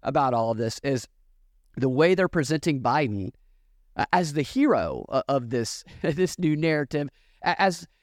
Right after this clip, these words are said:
him being the only guy right now that is preventing nato from plunging us into a hot war with Russia.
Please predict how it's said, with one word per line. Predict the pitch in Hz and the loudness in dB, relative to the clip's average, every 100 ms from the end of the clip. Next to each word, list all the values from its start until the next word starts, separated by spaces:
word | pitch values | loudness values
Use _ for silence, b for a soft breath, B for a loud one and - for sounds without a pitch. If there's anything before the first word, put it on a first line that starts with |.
| _ _ _ _ _ - | _ _ _ _ _ -6
him | - 294 262 | 2 2 2
being | 185 240 226 | 0 2 2
the | 190 - | 0 2
only | 196 202 | 2 2
guy | 175 147 156 | 2 2 2
right | 120 113 | 0 -2
now | 113 107 98 92 - _ _ - | -4 -2 -4 -6 -10 _ _ -4
that | 160 151 | 0 2
is | 123 135 | 0 -2
preventing | - 135 127 165 - 139 | 0 -2 0 -2 0 0
nato | 131 147 143 107 101 | 2 0 0 -2 -2
from | - 131 | -2 -2
plunging | 117 160 170 156 131 | 0 0 0 2 0
us | 123 117 - | 0 -4 -4
into | 139 139 127 131 113 90 | -2 -2 0 0 0 0
a | |
hot | 107 165 170 113 | -2 0 -2 -2
war | 104 113 | -4 -4
with | 123 | -2
Russia. | 151 214 - - | 0 0 -2 -12